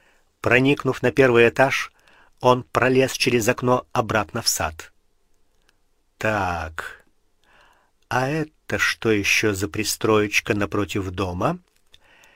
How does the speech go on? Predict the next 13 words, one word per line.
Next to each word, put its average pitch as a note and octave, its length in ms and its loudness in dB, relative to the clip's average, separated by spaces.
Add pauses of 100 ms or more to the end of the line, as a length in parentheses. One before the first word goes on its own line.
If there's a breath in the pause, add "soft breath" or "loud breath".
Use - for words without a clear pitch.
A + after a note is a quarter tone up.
(420 soft breath)
Засунув A#2 560 -2
книгу A#2 360 -2
под A2 160 -2
рубашку, A2 540 -2 (580 soft breath)
Алексей A2+ 480 4
в G#2+ 100 -2
несколько A#2 480 -2
прыжков - 680 0 (340 soft breath)
преодолел A2 480 2
расстояние B2+ 720 -2 (420 soft breath)
и B2+ 140 4
заглянул A#2+ 540 0
внутрь. A2 400 -2